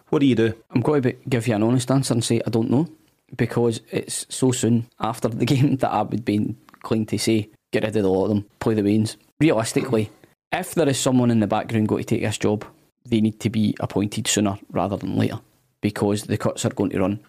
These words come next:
Speaker 2: pretty deep in the, the surgery <laughs> that's required at, at Celtic. The quicker that that is done, the better, because the rebuild has to start very, very soon. The issue I've got is we've been saying that since January, probably.
Speaker 1: Since
Speaker 2: Maybe even,
Speaker 1: forever.
Speaker 2: maybe even before that.
Speaker 1: Yeah.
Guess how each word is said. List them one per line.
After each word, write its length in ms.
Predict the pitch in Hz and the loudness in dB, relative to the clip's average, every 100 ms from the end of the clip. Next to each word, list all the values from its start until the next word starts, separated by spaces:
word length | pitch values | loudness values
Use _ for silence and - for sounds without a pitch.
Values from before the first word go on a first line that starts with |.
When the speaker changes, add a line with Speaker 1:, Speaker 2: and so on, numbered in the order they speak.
| _ | _
Speaker 2:
pretty 220 | - 95 | -6 -4
deep 320 | 95 104 - - _ | -2 -2 -4 -20 _
in 180 | 107 95 | 0 2
the, 180 | 92 104 - | 0 -2 -6
the 80 | 95 | -2
surgery 540 | - - 113 113 117 | -2 0 0 2 0
<laughs> 20 | - | -2
that's 160 | - | -4
required 380 | 117 110 98 92 | -2 -2 -2 -2
at, 140 | 90 - | -4 -4
at 120 | - | -4
Celtic. 340 | - 98 - - _ | -2 -2 -4 -12 _
The 80 | 120 | -6
quicker 360 | - 123 120 123 | -2 -2 -2 -2
that 160 | 113 104 | -2 -2
that 200 | 107 101 | -2 -4
is 80 | |
done, 260 | 104 107 107 _ _ | -4 -4 -4 _ _
the 80 | 113 | -4
better, 320 | 107 104 117 - - | -2 0 -2 -6 -6
because 340 | 113 104 98 | -2 -2 -2
the 120 | - 95 | -4 -2
rebuild 340 | 104 90 - - | 0 -2 -4 -8
has 160 | 92 | -6
to 100 | - | -6
start 240 | - 95 - _ - | -4 -4 -6 _ -10
very, 240 | 113 101 | -4 -2
very 220 | 95 95 92 | 0 -2 -2
soon. 260 | - 101 - _ _ | -2 -4 -6 _ _
The 60 | 147 | -2
issue 180 | 202 143 | 0 0
I've 160 | 120 | 0
got 180 | 120 107 | -2 -2
is 100 | 110 | -2
we've 100 | 113 | -4
been 120 | - | -2
saying 200 | 113 113 | 0 0
that 160 | 113 110 | 0 -2
since 520 | 123 117 120 - - _ _ | -2 -2 -4 -10 -14 _ _
January, 460 | - 127 165 180 208 - | -4 -2 0 0 0 -2
probably. 500 | 190 190 214 240 254 | -2 0 2 0 0
Speaker 1:
Since 280 | - - 151 | 0 0 2
Speaker 2:
Maybe 120 | 156 | 2
even, 140 | 117 | 2
Speaker 1:
forever. 140 | 131 143 | 0 0
Speaker 2:
maybe 180 | 135 | 2
even 180 | 143 131 | 2 2
before 260 | 117 - 151 | 0 0 0
that. 180 | 165 - 117 | 0 0 -2
Speaker 1:
Yeah. 140 | 110 | -2